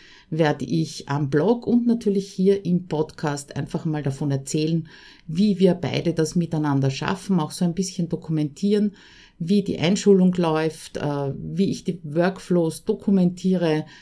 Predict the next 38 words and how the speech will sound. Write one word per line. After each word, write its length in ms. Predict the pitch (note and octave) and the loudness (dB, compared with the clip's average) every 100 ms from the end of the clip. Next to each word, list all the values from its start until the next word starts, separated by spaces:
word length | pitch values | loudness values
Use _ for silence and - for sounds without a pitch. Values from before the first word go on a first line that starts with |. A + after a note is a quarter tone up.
| - - - - | -20 -20 -20 -4
Ähm, 540 | D3+ D#3 D#3 D3 F#2+ G2 | -2 2 0 -2 -6 -8
ja, 120 | A#2 A#2 | -8 -8
ich 140 | - | -4
weiß 180 | D#3+ C#3 | -4 0
noch 140 | C#3 | 0
nicht. 320 | C3+ B2+ - - - - | 0 -4 -10 -20 -18 -6
Lass 300 | C#3+ C3+ - | -2 0 0
auf 160 | E3 | 0
mich 200 | G#3+ F#3 | 0 0
zukommen, 440 | - B3 G3+ D#3 D3+ | -2 0 2 2 2
ist 160 | D#3+ | 0
ein 120 | - F3+ | 0 0
Abenteuer. 680 | B2+ G3 G#3+ F3 E3 F#3 F#3+ - - - | 0 0 0 2 2 2 -2 -12 -20 -4
Da 120 | E3+ | 0
weiß 180 | D3 D#3 | 2 2
ich 120 | F#3+ | 2
natürlich 400 | F3+ F3+ E3+ E3+ | 2 2 -2 0
am 100 | - | 0
Anfang 320 | G#2 C3+ E3+ | 0 0 0
noch 160 | D#3 C#3+ | -4 -4
gar 180 | A#2+ B2 | -4 -2
nicht 180 | C#3+ - | -2 -4
so 100 | D3 | -6
richtig, 360 | C#3+ - - | -6 -10 -8
was 240 | B2 B2+ - | -6 -6 -6
kommt. 480 | B2 B2 A#2 - - _ _ _ _ _ _ | -2 -2 -4 -18 -20 _ _ _ _ _ _
Es 240 | - D#3+ - | -4 -4 0
gibt 260 | A#3 A#3 | -2 -2
auf 80 | F3+ | -4
jeden 220 | F#3 F#3 | 0 0
Fall 140 | F3+ E3 | 2 0
ein 180 | - - | -2 -6
paar 280 | D#3 G#3 - | -4 -4 -6
Ziele, 500 | - G#3+ G#3+ G3 G3 - - - - | -4 0 2 2 0 -10 -20 -20 -6
die 180 | G#3 - | -4 0
ich 160 | F#3+ - | 0 2
mit 240 | F#3+ - | 2 2
dieser 540 | G#3 G3 F#3 E3+ D#3+ | 0 2 2 2 0